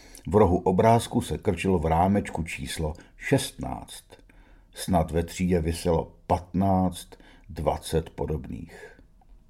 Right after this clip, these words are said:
Během několika dnů na konci dubna přenesl Robin Abramovič ten obraz ze svojí hlavy na papír a z papíru ho pak začal přenášet na zeď chátrající rybárny v Hetlisandoru.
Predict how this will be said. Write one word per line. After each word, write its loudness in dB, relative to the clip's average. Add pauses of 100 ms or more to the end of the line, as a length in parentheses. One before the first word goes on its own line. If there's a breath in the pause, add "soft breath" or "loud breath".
(1040 loud breath)
Během 10
několika 6
dnů 8
na 6
konci 4
dubna 4 (300 loud breath)
přenesl 4
Robin 4
Abramovič 4 (200 loud breath)
ten 0
obraz 2 (200 loud breath)
ze 4
svojí 6
hlavy 4
na 2
papír 2
a -4
z -12
papíru 2
ho 2
pak -4
začal -2
přenášet 2
na 0
zeď 2 (320 loud breath)
chátrající 2
rybárny 4
v -2
Hetlisandoru. -4